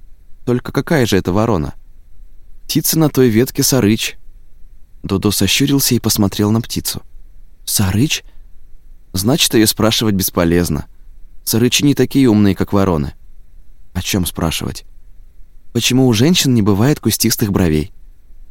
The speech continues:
«Давай поговорим кое о чём другом», — сказал Мирка. «Сядь-ка».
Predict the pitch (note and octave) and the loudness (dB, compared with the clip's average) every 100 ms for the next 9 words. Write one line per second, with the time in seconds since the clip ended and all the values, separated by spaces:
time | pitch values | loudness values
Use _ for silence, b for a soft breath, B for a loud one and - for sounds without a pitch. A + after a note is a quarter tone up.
0 | - - - - - - A#2 A#2+ E3 A#2 | -18 -18 -20 -16 -16 -4 0 2 2 2
1 | A2 A2 A#2+ B2+ B2 A2+ G#2 - G2 F#2+ | 4 4 4 4 4 4 4 4 4 4
2 | F2+ E2+ D2 - - - - - E2+ D#2 | 2 2 0 -8 -16 -12 -8 -4 -2 0
3 | D#2+ D#2+ - - - - - - - - | 0 -4 -8 -16 -18 -20 -20 -20 -12 -4
4 | - G#2 - - | 0 0 -2 -8